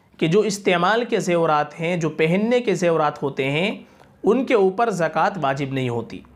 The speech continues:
इसलिए इस मसले को हम अच्छे से समझ लें कि सोना चांदी के चाहे ज़ेवरात इस्तेमाल के हों,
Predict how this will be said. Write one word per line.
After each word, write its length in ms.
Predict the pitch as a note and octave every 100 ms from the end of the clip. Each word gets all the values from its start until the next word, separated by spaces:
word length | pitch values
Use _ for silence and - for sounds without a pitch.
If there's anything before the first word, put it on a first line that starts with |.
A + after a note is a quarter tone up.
| - - - _ - _ - - -
इसलिए 300 | D#3 D#3 A#3
इस 180 | A#3+ G3
मसले 480 | F3 F3 G3 G#3+ A#3+
को 160 | B3 A3+
हम 200 | G#3 E3
अच्छे 280 | E3 -
से 140 | A#3 G3+
समझ 320 | F#3+ D#3 D3
लें 300 | D3 F3 - - - - - - -
कि 80 | F3
सोना 480 | - A#3+ C4 C#4+ C#4
चांदी 440 | A#3+ G3 F#3+ F#3+
के 460 | F3+ A3 A#3+ B3 - -
चाहे 340 | F3+ F#3 A3
ज़ेवरात 540 | F3 F#3 F3+ G3+ G#3 F3+
इस्तेमाल 560 | - - D3+ D#3 F#3
के 140 | F#3+ G3+
हों, 220 | G3